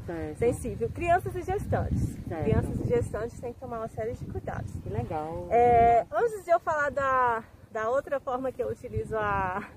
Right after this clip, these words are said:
Speaker 1: Falou.
Speaker 2: aromaterapia, vou falar da novidade, porque eu trabalho com os óleos do Terra. <laughs> Os óleos essenciais
Speaker 1: Já
Speaker 2: do
Speaker 1: ouvi falar
Speaker 2: Terra.
Speaker 1: no Terra, já
Speaker 2: Pois
Speaker 1: também,
Speaker 2: é,
Speaker 1: do Terra.
Speaker 2: maravilhoso.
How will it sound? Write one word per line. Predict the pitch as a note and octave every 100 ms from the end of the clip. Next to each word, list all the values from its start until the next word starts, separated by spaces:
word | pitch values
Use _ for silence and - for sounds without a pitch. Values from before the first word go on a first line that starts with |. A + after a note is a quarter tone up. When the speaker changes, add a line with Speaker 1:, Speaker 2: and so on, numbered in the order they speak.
| - - - -
Speaker 1:
Falou. | F#3
Speaker 2:
aromaterapia, | G#3+ A3 E3+ - G3 F#3 - D#4+ D#4 G3 - - - - -
vou | B3+
falar | D#4 D4+
da | D4+ D4+
novidade, | D4+ E4 F4+ C4 G3+ F#3+
porque | G#3 B3+ A#3 C4+ A#3+ A#3 -
eu | B3+ C#4 D4 E4+ - - _
trabalho | B3 A#3+ C#4
com | D#4 C#4+
os | C#4
óleos | B3+ A#3+ C#4+
do | C#4
Terra. | - D4 F#3 G3 - - -
<laughs> | C4 - C#4+ A#3+ - - -
Os | A#3
óleos | B3 B3
essenciais | C4+ C4+ C4+ C4+ A#3
Speaker 1:
Já | G3+
Speaker 2:
do |
Speaker 1:
ouvi | A3
falar | G#3+ C4
Speaker 2:
Terra. | B3+
Speaker 1:
no | F#3
Terra, | B3 F3+ E3
já | E3+ D#3+
Speaker 2:
Pois | A#3
Speaker 1:
também, | C4 A#3+
Speaker 2:
é, | G#3+
Speaker 1:
do | G#3+
Terra. | B3
Speaker 2:
maravilhoso. | D#4 D#4+ D#4+ F4 D#4+ C4 C#4+ C4 G3